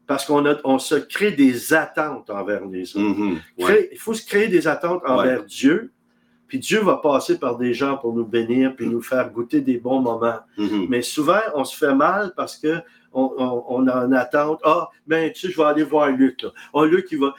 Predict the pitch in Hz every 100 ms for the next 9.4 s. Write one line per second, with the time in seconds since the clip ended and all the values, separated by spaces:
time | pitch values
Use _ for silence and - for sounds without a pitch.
0 | - - 180 165 156 - 165 170 170 190
1 | 180 180 165 151 147 139 139 151 147 156
2 | 156 147 147 147 139 143 131 - 113 104
3 | _ _ _ _ _ _ 165 196 202 302
4 | - 156 185 185 160 170 233 - 147 131
5 | 131 _ _ - 110 160 - _ 151 147
6 | 151 - 160 196 196 - _ - - 170
7 | 208 190 147 131 123 139 127 123 127 127
8 | 113 - 113 110 107 131 151 139 117 160
9 | - 117 -